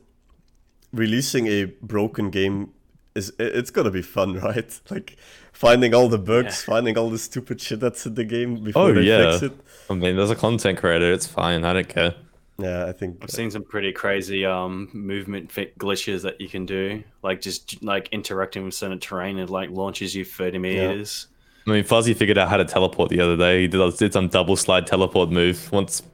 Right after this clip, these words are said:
Speaker 3: people know how to replicate that, it's fucked, bro.
Speaker 1: Yeah,
Speaker 2: I
Speaker 1: and
Speaker 2: think
Speaker 1: I
Speaker 2: I saw, um, a video from, uh, I think it was a, uh, old comp ta-, tanker. I think it was an Ace.
Speaker 1: Yeah,
Speaker 2: Kind
Speaker 1: Ace.
Speaker 2: of just appeared back out of nowhere,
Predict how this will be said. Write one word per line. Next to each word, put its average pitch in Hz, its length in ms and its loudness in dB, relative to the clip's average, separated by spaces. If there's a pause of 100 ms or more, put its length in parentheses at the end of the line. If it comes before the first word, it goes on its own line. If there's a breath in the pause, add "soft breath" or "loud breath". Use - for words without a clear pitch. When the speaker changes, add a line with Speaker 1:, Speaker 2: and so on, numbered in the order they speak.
(100)
Speaker 3:
people 113 220 4
know 110 220 4
how 107 80 4
to 95 80 4
replicate 101 460 4
that, 95 300 4
it's - 180 -4
fucked, - 460 -4
bro. 85 180 0 (840)
Speaker 1:
Yeah, 95 120 -6
Speaker 2:
I 92 40 0
Speaker 1:
and 95 80 -2
Speaker 2:
think 113 140 4
Speaker 1:
I 113 40 6
Speaker 2:
I 104 40 2
saw, 104 460 2
um, 98 80 0
a 92 60 -4
video 98 520 -4
from, 95 340 -6
uh, 90 460 -2
I - 20 -10
think 104 180 -10
it 101 40 -8
was 95 120 -6
a, 90 140 -4 (120)
uh, 92 280 -6
old 98 320 -6
comp - 300 -10
ta-, 104 180 -12 (180)
tanker. 101 320 -8
I 95 100 -6
think 101 160 -8
it - 20 -8
was 95 120 -6
an 90 140 -6
Ace. 131 600 -2
Speaker 1:
Yeah, 95 260 -2
Speaker 2:
Kind 104 160 -2
Speaker 1:
Ace. 95 140 -10
Speaker 2:
of 95 60 -20
just - 220 -6
appeared 104 360 -8
back 101 160 -2
out 107 100 0
of 107 80 -2
nowhere, 120 340 -2